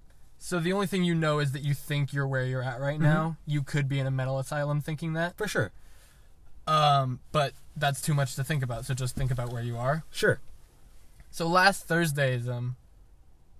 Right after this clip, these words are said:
Speaker 1: basically says that you were created last Thursday.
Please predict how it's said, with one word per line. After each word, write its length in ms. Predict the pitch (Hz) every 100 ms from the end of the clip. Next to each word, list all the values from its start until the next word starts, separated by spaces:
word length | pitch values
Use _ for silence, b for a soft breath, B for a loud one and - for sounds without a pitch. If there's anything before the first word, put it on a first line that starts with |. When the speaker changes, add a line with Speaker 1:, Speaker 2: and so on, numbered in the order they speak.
| - - -
Speaker 1:
basically 560 | 165 160 165 147 151
says 540 | 135 143 135 131 123 123
that 160 | 139
you 260 | 135 139 180
were 220 | 180 180
created 720 | 156 - 147 143 143 135 131 131
last 380 | 123 120 -
Thursday. 540 | 117 107 104 67 -